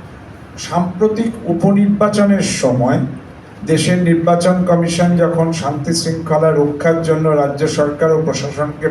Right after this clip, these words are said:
বারবার বলছিলেন, সেই সময় পুরাতন, তিন বছরের পুরাতন একটি ঘটনার লিঙ্গ পরিচয় বিকৃত করে যেভাবে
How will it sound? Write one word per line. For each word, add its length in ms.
বারবার 340
বলছিলেন, 500
সেই 220
সময় 380
পুরাতন, 600
তিন 140
বছরের 440
পুরাতন 440
একটি 240
ঘটনার 540
লিঙ্গ 300
পরিচয় 520
বিকৃত 380
করে 240
যেভাবে 360